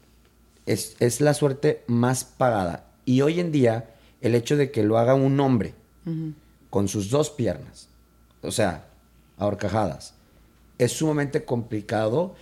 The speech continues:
Speaker 1: Y cuando vemos esos medios que parece que se paran de mal los caballos,
Speaker 2: Ujú.
Speaker 1: o sea, toda la gente que conocemos nos arranca un aplauso como de, "A huevo, cabrón". O sea,
Speaker 2: Ujú.
Speaker 1: pero verlo eso a mujeriegas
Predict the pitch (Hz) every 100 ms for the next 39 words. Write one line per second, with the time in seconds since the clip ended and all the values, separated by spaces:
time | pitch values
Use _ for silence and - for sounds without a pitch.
0 | - - 113 117 107 110 123 156 143 143
1 | 131 127 120 131 123 117 110 107 127 123
2 | 110 - 110 120 110 110 120 175 - 113
3 | 110 123 113 131 151 131 123 120 110 107
4 | 98 98 147 147 113 104 101 117 156 151
5 | 120 117 131 135 110 87 80 87 76 156
6 | 190 - 85 - 104 - - 160 175 180
7 | _ _ _ _ - 113 120 165 185 175
8 | 117 110 104 98 90 87 117 156